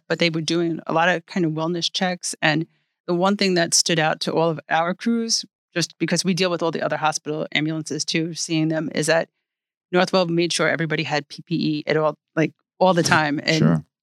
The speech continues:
Speaker 1: they were always like, "You know what? They care about us." And I think that helped.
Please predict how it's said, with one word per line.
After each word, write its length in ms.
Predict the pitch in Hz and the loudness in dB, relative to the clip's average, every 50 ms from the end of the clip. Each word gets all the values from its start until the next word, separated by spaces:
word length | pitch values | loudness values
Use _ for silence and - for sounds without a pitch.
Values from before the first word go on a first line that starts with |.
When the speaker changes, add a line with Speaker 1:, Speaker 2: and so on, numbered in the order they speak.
| _ - | _ 0
Speaker 1:
they 80 | 175 165 | 0 2
were 80 | 165 | 4
always 320 | 160 160 165 170 165 160 - | 4 4 4 2 2 0 0
like, 180 | 151 160 151 | 0 0 2
"You 60 | 175 | 2
know 100 | 170 165 | 2 4
what? 280 | 165 170 175 - - - _ - | 4 2 0 0 -2 -8 _ -4
They 80 | 156 | -2
care 200 | - - 170 156 | 0 2 2 2
about 200 | 156 160 156 139 | 4 2 2 2
us." 260 | 135 117 151 - - | 0 -2 -2 -4 -2
And 160 | - - 156 - | -2 -2 0 2
I 100 | - 160 | 2 2
think 200 | 156 185 185 160 | 2 2 0 2
that 160 | 170 160 165 | 0 0 0
helped. 380 | - - 196 202 208 - - | 0 2 2 2 0 -2 -12